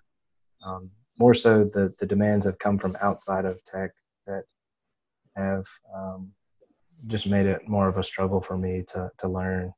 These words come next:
uh, in this season of life. But it's all been for good, and, um,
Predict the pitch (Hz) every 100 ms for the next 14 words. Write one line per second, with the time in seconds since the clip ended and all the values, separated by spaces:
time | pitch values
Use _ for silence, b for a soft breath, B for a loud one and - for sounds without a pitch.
0 | _ _ 95 95 95 98 95 95 92 95
1 | 92 95 95 92 - _ - 92 _ _
2 | _ _ 110 113 117 104 107 98 98 90
3 | 98 98 98 92 95 95 95 92 92 -
4 | 95 92 92 95